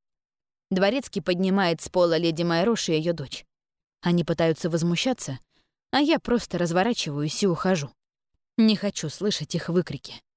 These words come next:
На кухне завариваю себе чай и некоторое время прихожу в себя. Суд, если честно,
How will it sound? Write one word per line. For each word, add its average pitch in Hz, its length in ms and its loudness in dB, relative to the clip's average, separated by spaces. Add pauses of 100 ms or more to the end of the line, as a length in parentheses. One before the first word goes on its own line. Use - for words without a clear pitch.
(720)
На 185 140 0
кухне 180 340 2
завариваю 175 480 2
себе 180 280 -2
чай 131 320 -8 (460)
и 220 80 4
некоторое 185 500 0
время 190 300 2
прихожу 175 400 -2
в - 60 -4
себя. 156 260 -2 (1000)
Суд, - 300 2
если 151 280 -4
честно, 156 480 -2